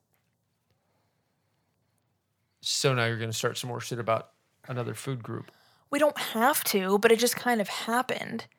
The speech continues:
Speaker 2: because I am
Speaker 1: Wow.
Speaker 2: in utter shock. Isn't it? It's whipped eggs. I'm asking you like you fucking knew before this.
Speaker 1: <laughs>
Speaker 2: Hold on.
Speaker 1: Uh-oh.
Speaker 2: Let me look it up because the internet's always right.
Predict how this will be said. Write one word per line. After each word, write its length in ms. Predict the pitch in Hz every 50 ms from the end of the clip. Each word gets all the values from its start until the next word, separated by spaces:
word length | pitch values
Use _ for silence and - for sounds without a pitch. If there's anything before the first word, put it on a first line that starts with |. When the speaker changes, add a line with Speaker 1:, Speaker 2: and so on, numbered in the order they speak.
| _ _ _ _ -
Speaker 2:
because 300 | 247 233 247 233 220 - - _ -
I 140 | 220 277 294
am 200 | 254 214 202 202
Speaker 1:
Wow. 260 | 101 - 90 95 -
Speaker 2:
in 220 | - 208 202 196 - _ _ _ _
utter 340 | - - 240 226 214 190 190
shock. 580 | 170 - - - - - - - - - - - _ _ _ _ _ _ _ _ _ _ _ _ _ _ _ _ _ _ _ _ _ _ _ _ _ _ _ _ _ _ _ _ _ _ _ _ _ _ _ _ _ _ _ _ _
Isn't 240 | - 240 - 294 320
it? 140 | 359 - - _ _ _ _ _ _ _ -
It's 200 | 277 262 - -
whipped 200 | 269 240 185 -
eggs. 340 | 180 - 202 - - - - _ _ _ _ _ _ _ _ _ _ _ _ _
I'm 80 | - 247
asking 300 | 247 247 240 - 233 226
you 140 | 226 240 226
like 120 | 214 190
you 60 | 185 175
fucking 240 | - 202 196 190 190
knew 140 | 196 196
before 320 | 190 190 - 185 208 208 196
this. 400 | 175 175 - 622 587 480 - 571 554
Speaker 1:
<laughs> 1700 | 466 453 523 523 - _ - - - - - - - _ _ _ _ _ _ _ _ _ _ _ _ - - - - _ _ _ _
Speaker 2:
Hold 400 | - - - - 247 226 220 202
on. 360 | 190 190 185 185 185 190 190 - - - - - - - _ _ _ _ _ _ _ _ _ _ _ _ _ -
Speaker 1:
Uh-oh. 320 | 110 - - 107 98 - - _ - - -
Speaker 2:
Let 100 | 254 247
me 80 | 254 262
look 200 | 254 247 240 240
it 80 | 220 214
up 200 | 208 196 190 -
because 240 | 220 - 220 208
the 100 | 190 214 202
internet's 300 | 196 196 196 196 196 -
always 240 | 202 202 202 196 196
right. 280 | 196 190 190 - -